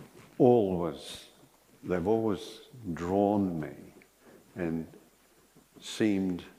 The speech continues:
wondrous to me. I mean, that's almost <laughs> hyperbole almost, but, um,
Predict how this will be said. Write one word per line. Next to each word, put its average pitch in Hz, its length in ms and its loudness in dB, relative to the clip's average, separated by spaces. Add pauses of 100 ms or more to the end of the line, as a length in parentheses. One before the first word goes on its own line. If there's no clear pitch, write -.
(920)
wondrous 98 800 -2 (560)
to 78 120 -6
me. 73 200 -6 (280)
I 76 40 -8
mean, 78 200 -4
that's 78 340 -10
almost - 640 -10 (100)
<laughs> - 140 -20
hyperbole 80 720 -6
almost, 65 680 -12
but, - 280 -6 (520)
um, 85 300 2